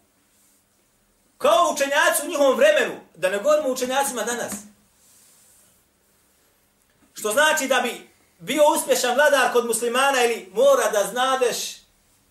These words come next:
sunet Allahov poslanika sallallahu alejhi ve sellem, a sunet Allahov poslanika sallallahu alejhi ve sellem ne mere znati, a da zapostaviš Kur'an.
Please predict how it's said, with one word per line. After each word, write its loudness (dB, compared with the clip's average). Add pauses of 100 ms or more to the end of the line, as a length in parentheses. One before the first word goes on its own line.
(400)
sunet -6
Allahov 0
poslanika -4
sallallahu -2
alejhi -2
ve -8
sellem, -6
a -8
sunet -6
Allahov 0
poslanika -6
sallallahu -4
alejhi -6
ve -8
sellem -6
ne -2
mere -4
znati, -6
a -12
da -8
zapostaviš -10
Kur'an. -14